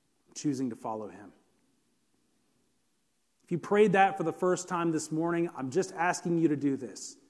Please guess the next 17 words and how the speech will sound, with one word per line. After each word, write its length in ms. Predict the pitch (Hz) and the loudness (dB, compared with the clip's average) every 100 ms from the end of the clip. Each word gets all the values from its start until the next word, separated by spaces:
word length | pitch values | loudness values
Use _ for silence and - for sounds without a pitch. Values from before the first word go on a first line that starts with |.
| _ _ _ _ | _ _ _ _
Take 300 | - 196 214 | 0 4 4
your 100 | 208 | 4
connection 560 | - 139 139 170 - 180 | -2 -2 -4 -4 -4 -6
card, 440 | - 170 165 160 - - _ _ _ - | -2 -2 0 -2 -6 -20 _ _ _ -8
write 260 | 135 175 190 | 0 2 2
on 100 | 175 | 2
that 180 | 160 | -2
card 340 | - 139 131 120 | -4 -4 -4 -6
today, 380 | 127 117 107 107 - | -8 -8 -10 -12 -6
"I 400 | 143 156 170 170 165 - - | 2 4 4 0 -6 -18 -12
chose 580 | - 156 139 135 - - - _ 113 | -2 2 2 0 -4 -16 -20 _ -18
Jesus. 520 | 101 131 107 95 - _ _ 160 | -10 -8 -8 -12 -14 _ _ 0
I'm 340 | 170 190 185 | 0 2 -2
choosing 600 | 190 196 185 143 139 123 | -2 0 2 2 -2 -4
to 80 | 113 | -8
follow 600 | - 165 147 123 110 101 - _ _ _ _ 110 | -4 0 0 -2 -8 -12 -16 _ _ _ _ -10
Jesus." 640 | 127 135 - - - | -6 -4 -6 -12 -14